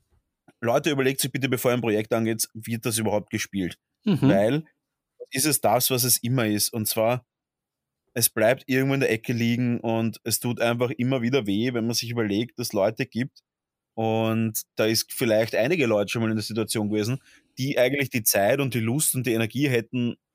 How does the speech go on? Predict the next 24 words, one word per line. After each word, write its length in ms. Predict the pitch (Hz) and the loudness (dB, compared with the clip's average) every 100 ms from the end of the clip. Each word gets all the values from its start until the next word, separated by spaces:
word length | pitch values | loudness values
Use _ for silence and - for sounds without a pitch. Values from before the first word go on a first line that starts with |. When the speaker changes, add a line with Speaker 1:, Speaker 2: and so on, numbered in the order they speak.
| - | -8
Speaker 1:
zu 120 | 113 | -4
spielen, 580 | - 113 110 127 190 - _ _ _ _ _ _ _ | -4 -4 -2 0 -2 -6 _ _ _ _ _ _ _
sich 200 | - 117 120 | -6 -2 0
aber 100 | 123 | 0
das 140 | 131 | 0
einfach 280 | - 113 135 | 0 0 -2
nicht 200 | 127 - | -2 -2
leisten 400 | 92 113 - 113 | 0 0 0 -4
können. 420 | 110 95 101 127 | -2 -2 -2 -4
Und 280 | - 117 107 | -6 -8 -2
dann 320 | 117 120 123 113 | 0 0 -4 -8
gibt's 240 | - 131 - | -10 -4 -2
aber 140 | 127 | 0
dann 180 | 117 113 | 0 0
Leute, 560 | 95 95 98 113 143 - _ _ _ _ _ - | 2 0 0 -2 -2 -6 _ _ _ _ _ -12
die 60 | |
kaufen, 420 | - 117 139 151 | -2 0 0 -2
kaufen, 360 | 131 123 120 127 | 0 0 0 -2
kaufen, 360 | 120 110 120 107 | 0 0 -2 -4
kaufen, 560 | 104 135 - 107 139 - _ _ _ - | 0 0 0 -4 -6 -8 _ _ _ -4
verwenden 340 | 120 139 131 | 0 0 0
aber 160 | 110 113 | 0 0
nie 260 | 117 131 | 0 0
irgendwas. 560 | 113 104 98 98 135 | 0 0 0 -2 -4